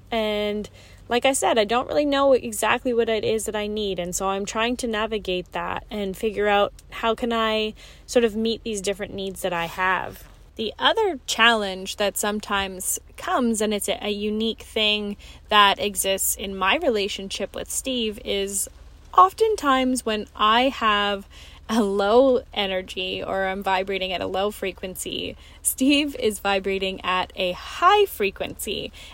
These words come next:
And if you know him, or if you know and love a manifester in your life, <laughs> then you know what I'm talking about.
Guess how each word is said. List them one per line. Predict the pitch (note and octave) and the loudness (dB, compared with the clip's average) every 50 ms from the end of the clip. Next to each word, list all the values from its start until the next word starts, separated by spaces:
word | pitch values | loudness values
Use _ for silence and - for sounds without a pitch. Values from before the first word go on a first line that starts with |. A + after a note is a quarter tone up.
| - | -6
And | - A3 | -2 0
if | G#3 G#3+ | 0 2
you | C#4 E4 F4+ | 2 2 2
know | E4+ C#4+ B3 A#3+ A3+ A3+ | 4 6 6 6 6 4
him, | A3+ A3+ G#3 G3+ G#3 B3 C#4 - | 2 0 0 0 0 -2 -2 -2
or | - A3 G#3+ G#3 G3+ G3+ A#3 | 0 2 4 4 6 4 2
if | - - A3+ G3 - G#3 | 2 2 0 0 0 -4
you | G#3 G#3 G#3 G3+ G3+ G3+ G3 - | -4 -2 0 2 4 4 2 2
know | - A3 G#3 G3+ G3+ G3+ | 0 -2 0 0 0 0
and | G3+ G3+ G3 F#3+ | 0 -2 -2 -2
love | F#3+ F#3+ F#3 F#3 - | 0 0 -2 -2 -4
a | - | -8
manifester | G3+ G3 F#3+ F#3+ G#3+ B3 C4 - - F#3+ F#3 - - - G3 F#3 - | -6 -4 0 0 2 2 0 0 0 -2 -2 -2 -2 -4 -4 -4 -2
in | - G3 G3 | -4 -4 -4
your | F3+ F3+ F#3 | -4 -2 -2
life, | F3+ F3+ E3+ - A3 A#3 A3 - - | -2 -2 0 2 2 2 0 2 2
<laughs> | |
then | B3+ A#3+ B3+ | 6 6 6
you | A#3+ A3 A3 A3+ A#3 A#3+ C4 C#4+ D4+ | 6 6 4 -2 -2 -2 0 0 0
know | D4 B3 G3+ G3 F#3+ F#3+ F#3+ | 0 0 0 0 0 0 -2
what | F#3+ F#3+ F#3+ | -2 0 -2
I'm | F#3+ F#3+ G3+ | -2 -2 0
talking | - G#3+ G3 G3+ - G3 F#3+ | 0 0 0 0 -2 -4 -6
about. | G3 F#3 G3 F3 F#3 F#3 F3+ - | -4 -2 0 2 2 2 0 -2